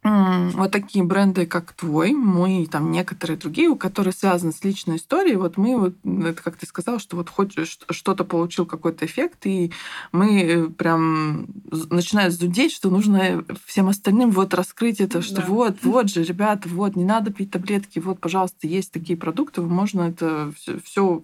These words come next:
Speaker 1: ну, в долгосрочной перспективе себе поправить, и не надо, а, садить печень, условно, лекарствами,
Speaker 2: Да.
Speaker 1: например.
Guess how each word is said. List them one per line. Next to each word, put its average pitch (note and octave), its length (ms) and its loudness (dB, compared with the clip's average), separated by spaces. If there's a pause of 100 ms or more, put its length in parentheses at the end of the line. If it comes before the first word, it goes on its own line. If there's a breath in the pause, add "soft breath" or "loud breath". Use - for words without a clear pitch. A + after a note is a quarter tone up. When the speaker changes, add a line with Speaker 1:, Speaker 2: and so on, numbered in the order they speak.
Speaker 1:
ну, G3+ 280 2
в D3 220 -6
долгосрочной F3+ 640 0
перспективе E3 460 -6
себе - 160 -8
поправить, F3+ 540 -2
и D3 80 -6
не E3 120 -2
надо, F3 340 -2 (440 loud breath)
а, D#3 680 4
садить F3+ 380 0
печень, E3 360 -2
условно, - 380 -8
лекарствами, E3 600 -4
Speaker 2:
Да. - 40 -8
Speaker 1:
например. - 420 -10